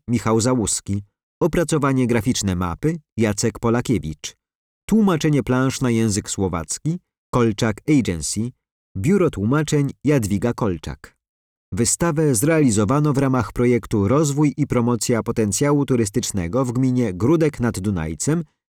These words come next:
i Obeclendak. Projekt był współfinansowany ze środków Europejskiego Funduszu Rozwoju Regionalnego w ramach Interreg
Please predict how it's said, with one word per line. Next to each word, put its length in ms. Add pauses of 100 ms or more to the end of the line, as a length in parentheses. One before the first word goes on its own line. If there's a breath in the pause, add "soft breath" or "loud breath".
i 200
Obeclendak. 880 (480)
Projekt 480
był 240
współfinansowany 1120
ze 120
środków 480 (100)
Europejskiego 800
Funduszu 600
Rozwoju 460
Regionalnego 840
w 40
ramach 480
Interreg 720